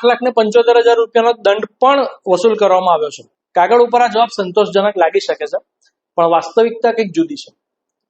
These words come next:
ગામ લોકોના કહેવા મુજબ આજ દિન સુધી માર્જિન છોડ્યા વિનાના ગેરકાયદેસર બાંધકામો પણ ચાલુ જ છે અને કોટેજ ઇન્ડસ્ટ્રીના સ્થાને ટેક્સટાઇલ ઇન્ડસ્ટ્રી શરૂ કરવાનો ખેલ પણ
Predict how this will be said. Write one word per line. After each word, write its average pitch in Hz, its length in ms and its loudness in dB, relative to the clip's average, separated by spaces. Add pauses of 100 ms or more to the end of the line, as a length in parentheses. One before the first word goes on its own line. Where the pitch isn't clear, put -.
(480)
ગામ 190 200 -2
લોકોના 247 300 2
કહેવા 233 260 2
મુજબ 233 360 0
આજ 190 100 0 (100)
દિન 233 140 -2
સુધી 202 420 -4
માર્જિન 175 560 -2
છોડ્યા 196 340 0
વિનાના 185 380 -4
ગેરકાયદેસર 180 840 -2
બાંધકામો 175 680 -2
પણ 180 160 0
ચાલુ 180 480 0
જ - 20 -18
છે 240 180 0 (520)
અને 202 340 0 (300)
કોટેજ 208 400 0
ઇન્ડસ્ટ્રીના 226 540 0
સ્થાને 180 440 -2 (320)
ટેક્સટાઇલ 214 360 0
ઇન્ડસ્ટ્રી 214 460 0
શરૂ 214 360 0
કરવાનો 190 600 0
ખેલ 165 460 -2
પણ 180 180 -2